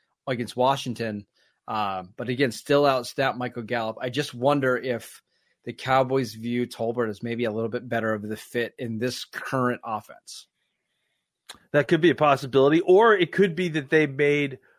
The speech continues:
Speaker 2: both of those changes at the bye separate of each other.
Speaker 1: It's
Speaker 2: And
Speaker 1: possible.
Speaker 2: that we're just,
Speaker 1: Yeah.
Speaker 2: you know, we're just seeing both of those things happen at the same time. But I, I,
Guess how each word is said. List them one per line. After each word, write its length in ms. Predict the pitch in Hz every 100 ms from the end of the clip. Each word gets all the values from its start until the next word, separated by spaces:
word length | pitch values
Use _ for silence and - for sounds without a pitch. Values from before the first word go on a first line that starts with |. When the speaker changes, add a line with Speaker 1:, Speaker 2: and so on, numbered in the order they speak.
| _ _
Speaker 2:
both 420 | 110 139 170 190 180
of 120 | 131
those 260 | 135 127 -
changes 420 | - 127 120 117
at 140 | 117
the 80 | 117
bye 360 | - 139 131 117
separate 540 | - - 196 202 135
of 220 | 123 107
each 220 | 107 -
other. 360 | 110 95 95 95
Speaker 1:
It's 120 | 190 139
Speaker 2:
And 60 |
Speaker 1:
possible. 260 | 160 165 123
Speaker 2:
that 140 | 120
we're 120 | 123
just, 300 | 117 123 104
Speaker 1:
Yeah. 80 | -
Speaker 2:
you 40 | 143
know, 120 | 127
we're 160 | 131
just 220 | 120 127 -
seeing 300 | 147 123 110
both 220 | 123 117
of 80 | 110
those 240 | 113 110
things 280 | - 120 104
happen 300 | 117 117 110
at 60 |
the 100 | 107
same 180 | - 107
time. 320 | - 117 101 98
But 200 | 123 -
I, 120 | 131
I, 120 | 143